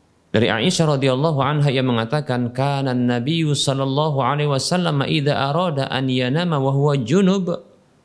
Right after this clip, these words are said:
ghasala farjahu wa tawadda'a lis-salati." Hadis ini hadis yang dikeluarkan oleh Imam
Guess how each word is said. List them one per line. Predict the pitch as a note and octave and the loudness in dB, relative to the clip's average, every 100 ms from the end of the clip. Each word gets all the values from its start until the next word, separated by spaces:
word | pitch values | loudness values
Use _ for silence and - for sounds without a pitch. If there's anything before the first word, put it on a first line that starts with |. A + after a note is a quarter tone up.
| - | 0
ghasala | G#2+ E3 E3 C#3 C3 | 2 2 2 0 0
farjahu | - A#2 G2+ A#2 A#2+ D#3+ A#3 D#4+ - - _ _ _ _ _ _ _ _ | 0 -2 0 0 2 2 0 -2 -12 -20 _ _ _ _ _ _ _ _
wa | G2+ | 0
tawadda'a | G2+ A2+ D#3+ C3 C#3 C3 | 2 2 2 2 0 0
lis-salati." | A#2 A2 - G#2 G2+ G#2 F#2+ G2+ G2 - - _ _ _ _ - | -2 -2 -2 0 0 0 0 -2 -2 -8 -20 _ _ _ _ -4
Hadis | A2+ C3+ F3+ | 0 2 4
ini | G3 | 2
hadis | C#3 E3+ D3+ | 2 0 0
yang | C3 | 0
dikeluarkan | A#2 A#2 C3 | 0 0 0
oleh | G#2+ A2 | 0 2
Imam | A2 | 2